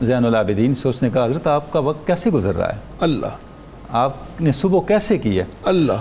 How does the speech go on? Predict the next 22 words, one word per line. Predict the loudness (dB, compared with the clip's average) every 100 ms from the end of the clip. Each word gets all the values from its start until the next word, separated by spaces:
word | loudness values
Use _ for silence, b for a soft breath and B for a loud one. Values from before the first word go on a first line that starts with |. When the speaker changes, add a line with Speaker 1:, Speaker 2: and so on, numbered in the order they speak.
| -4
Speaker 1:
آپ | -2 -2 -2
نے |
فرمایا، | 0 2 2
"ہمارا | 2 4 4
وقت | 2 2 2
اہل | 2
بیت | 4 2 2
کا | 0
وقت | 0 0
اسی | 0 4
طرح | 4 4
گزر | 4 4 4
رہا | 2
ہے، | 0 -6 0
Speaker 2:
اللہ۔ | 4 6 4 2
Speaker 1:
جس | -2
طرح | 0
بنی | 2 2
اسرائیل | 2 2 2
کا | 2
وقت | 0 0 -4 -12 -14 -4
آل | 2 4